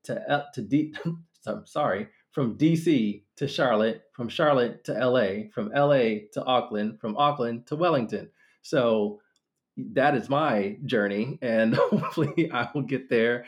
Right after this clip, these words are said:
Uh, don't know what day it's gonna be when I get there, but I will get there. Uh, and then we can, we can talk. I'm, I'm really excited to just go to some matches. I think I'm, I'm gonna go to Japan, Spain. That's one I already have a ticket for. I cannot wait to go to that one.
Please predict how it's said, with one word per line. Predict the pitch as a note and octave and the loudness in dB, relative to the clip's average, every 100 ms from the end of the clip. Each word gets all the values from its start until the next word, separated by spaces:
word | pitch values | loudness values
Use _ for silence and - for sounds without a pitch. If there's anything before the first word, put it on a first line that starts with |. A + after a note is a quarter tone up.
| - - - | -18 -20 -4
Uh, | A#2 A2 | 0 0
don't | G#2 C3+ D3 | 2 2 4
know | D3 | 4
what | D3 B2 | 4 4
day | D3 | 4
it's | B2+ | 6
gonna | B2+ A#2+ | 4 4
be | A2+ | 4
when | A2+ G#2 | 4 4
I | G#2 | 2
get | G#2 G#2 | 0 0
there, | G#2 A2 D3 C#3+ | 0 0 -2 0
but | G#2+ G2+ G2 - | 2 2 0 -2
I | G2+ | -2
will | G2 | -2
get | G2 G2+ A2 | -4 -6 -2
there. | G#2 G#2+ - _ _ _ _ - | -2 -2 -8 _ _ _ _ -4
Uh, | A2+ G#2+ G#2+ | 0 2 2
and | G#2+ G#2 | 2 2
then | G#2+ G#2+ G#2+ G#2+ G#2+ | 2 2 2 2 0
we | A2+ G#2+ | 0 0
can, | A#2+ G#2 G2 G#2 _ _ _ | 0 -2 -4 -12 _ _ _
we | B2 | -4
can | - A2+ | -2 -2
talk. | - A2+ - B2 | 0 -2 -2 -6
I'm, | A#2 A2 B2+ B2 | -4 -2 -4 0
I'm | C#3 | 4
really | F3 C3+ | 4 4
excited | - B2 | 4 2
to | G#2+ | 2
just | G#2 G2 | -6 -2
go | G#2 | 0
to | G#2 | 0
some | G#2 F#2+ | -2 -4
matches. | F2+ F#2 - F2+ - | -4 -4 -6 -12 -8
I | G#2 | -6
think | A2 G#2+ | -4 -2
I'm, | G#2+ G#2 - | -2 -4 -6
I'm | G#2 | -6
gonna | G2+ G2 | -6 -4
go | G#2 | -6
to | F2+ | -6
Japan, | G#2 - G#2 G2 | -10 -6 -6 -6
Spain. | - - F#2 G2 | -8 -6 -6 -8
That's | F#2+ G2+ | -10 -10
one | G#2 | -8
I | G2 | -6
already | F#2+ G2 G2 | -4 -4 -6
have | G2+ | -10
a | |
ticket | - G2+ - | -12 -20 -18
for. | - A2 | -10 -10
I | - | -10
cannot | - G2+ F#2+ - F#2 F2 | -12 -8 -8 -10 -20 -12
wait | F#2 - - _ _ | -14 -14 -20 _ _
to | |
go | G#2 G#2+ | -6 -4
to | G#2 | -4
that | A2+ G#2+ | -6 -8
one. | B2 | -10